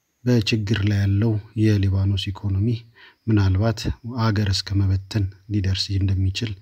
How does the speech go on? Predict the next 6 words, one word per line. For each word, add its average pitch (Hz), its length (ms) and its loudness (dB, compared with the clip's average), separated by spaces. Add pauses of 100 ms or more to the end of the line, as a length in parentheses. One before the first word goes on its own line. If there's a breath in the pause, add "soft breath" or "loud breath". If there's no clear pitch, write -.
(380 loud breath)
እየተተነበየ 95 800 2
ይገኛል። 98 460 -2 (440)
በጉዳዩ 113 720 2
ላይ 120 180 2 (220)
የተጠረጠረችው 101 960 -2
እስራኤል 110 400 -2